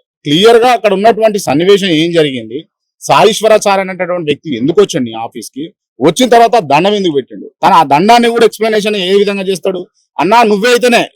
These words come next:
నువ్వైతేనే పక్కా మాకు న్యాయం చేస్తావు అన్నా" అని ఈయన ఎక్స్‌ప్లెయిన్ చేస్తాడు. "మీ, మీ వాళ్ళు ఇంతగానం వచ్చినా కూడా, ఎన్నిసార్లు వచ్చినా చేస్తలేడు" అని ఆయన పెట్టి ఉంటాడు. So, ఈ రకంగా అనుమానాలు అయితే మాకున్నాయి. అసలు ఏం జరిగింది, సాయిశ్వరాచారి ఎందుకు వచ్చిండు,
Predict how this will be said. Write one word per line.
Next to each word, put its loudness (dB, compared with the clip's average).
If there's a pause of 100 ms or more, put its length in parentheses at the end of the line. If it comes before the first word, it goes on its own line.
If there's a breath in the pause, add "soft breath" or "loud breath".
(120)
నువ్వైతేనే 2 (100)
పక్కా 0
మాకు -2 (300)
న్యాయం 0
చేస్తావు -2
అన్నా" -2
అని -2 (480)
ఈయన 4
ఎక్స్‌ప్లెయిన్ -2
చేస్తాడు. -8
"మీ, 2 (220)
మీ 0
వాళ్ళు 4 (120)
ఇంతగానం 0
వచ్చినా -2
కూడా, 2
ఎన్నిసార్లు 0
వచ్చినా -10
చేస్తలేడు" 0 (340)
అని 4
ఆయన 4
పెట్టి 0
ఉంటాడు. -8 (280)
So, 6
ఈ 2
రకంగా 0
అనుమానాలు 2
అయితే 0 (100)
మాకున్నాయి. -4
అసలు -4
ఏం 4 (120)
జరిగింది, 0 (340)
సాయిశ్వరాచారి 0
ఎందుకు 0
వచ్చిండు, 0